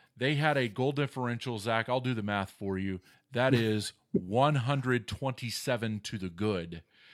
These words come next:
Speaker 1: uh, there,
Speaker 2: That's
Speaker 1: uh,
Speaker 2: just
Speaker 1: for, for Idaho. And then after that, they won the,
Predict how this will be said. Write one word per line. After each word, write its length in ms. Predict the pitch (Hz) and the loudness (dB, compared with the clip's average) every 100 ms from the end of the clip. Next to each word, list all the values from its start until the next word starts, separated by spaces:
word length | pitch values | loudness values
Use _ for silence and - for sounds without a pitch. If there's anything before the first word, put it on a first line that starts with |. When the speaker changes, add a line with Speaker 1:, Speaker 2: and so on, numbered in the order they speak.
| - - - | -20 -20 -12
Speaker 1:
uh, 60 | 101 | -4
there, 320 | 104 107 104 | 2 4 6
Speaker 2:
That's 760 | 101 151 147 123 104 101 98 - | 6 4 4 4 4 4 2 4
Speaker 1:
uh, 80 | 110 | 4
Speaker 2:
just 380 | 92 - - - | 4 -4 -8 0
Speaker 1:
for, 400 | 131 120 117 113 - | 4 6 6 4 0
for 180 | 127 123 | -2 2
Idaho. 520 | 123 131 113 110 101 | 4 4 4 4 2
And 180 | 104 113 | 0 -2
then 140 | 127 | -2
after 380 | 139 143 180 156 | 0 0 0 -2
that, 440 | 127 151 123 113 - _ - _ - | 2 6 6 4 -4 _ -20 _ 0
they 120 | 151 | 2
won 300 | 160 202 214 | 4 4 4
the, 220 | 165 131 | -2 -4